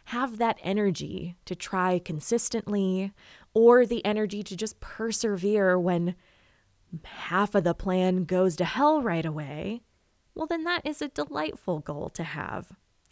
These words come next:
But if you feel like you need this exact plan of how to go, or especially if you feel like you need to know how things are gonna work out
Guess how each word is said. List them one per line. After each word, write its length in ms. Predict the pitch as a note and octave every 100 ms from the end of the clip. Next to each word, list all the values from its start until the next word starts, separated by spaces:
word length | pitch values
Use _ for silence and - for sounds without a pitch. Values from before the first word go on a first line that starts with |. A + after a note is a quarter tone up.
| - - - _ _
But 120 | G3+
if 180 | G#3+ G#3+
you 320 | G#3+ G#3 - - _ _ _ _ - - -
feel 220 | - D4+
like 260 | D4 D4 C#4+
you 100 | C4+
need 260 | C4+ C4+ B3
this 180 | C4+
exact 480 | B3 G3 G3+ F#3+ -
plan 220 | - A#3
of 80 | A3
how 120 | -
to 80 | G#3
go, 240 | F3+ G3+ G3
or 160 | F#3
especially 1080 | F3+ - - - - A#3+ B3 A3+ F#3 D3+ D3
if 120 | D#3+
you 80 | E3+
feel 380 | - - A3 A#3+
like 260 | A3+ F#3 E3+
you 80 |
need 460 | D#3+ E3 G3+ B3 B3+
to 100 | -
know 300 | A3+ G3+ G#3
how 300 | G3+ F3 F#3+
things 260 | G3 F#3 F3
are 60 |
gonna 160 | D#3+ D#3+
work 360 | D3+ E3 -
out 360 | A3+ A3 A3+